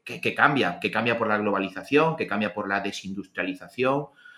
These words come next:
por la inmigración. Y entonces, en ese sentido, no es muy distinto a ninguno de estos tres ejemplos que he mencionado, ¿no? No es muy distinto a Estados Unidos, a Reino Unido y Fran-, y, o Italia. Pero es verdad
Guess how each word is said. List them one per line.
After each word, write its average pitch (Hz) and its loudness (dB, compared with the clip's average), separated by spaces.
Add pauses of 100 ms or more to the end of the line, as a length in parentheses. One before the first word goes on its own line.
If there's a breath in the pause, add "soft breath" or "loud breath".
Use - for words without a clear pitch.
(200 soft breath)
por 101 0
la 101 2
inmigración. 98 -2
Y 123 -4
entonces, 113 -4
en 120 -2
ese 143 -4
sentido, 143 4 (600 soft breath)
no 135 4
es 170 4
muy 147 4
distinto 127 2
a 110 6
ninguno 113 0
de 120 0
estos 117 -6
tres 113 -4
ejemplos 107 -2
que - -14
he 98 -8
mencionado, 95 -2
¿no? 113 -2
No 113 0
es 110 -2
muy 113 -2
distinto 104 -6
a - -8
Estados 98 -4
Unidos, 131 0
a 95 -4
Reino 107 -2
Unido 110 0
y 90 -2
Fran-, 85 -10
y, 98 -4
o 92 -4
Italia. 90 -4
Pero - -6
es 165 0
verdad 180 6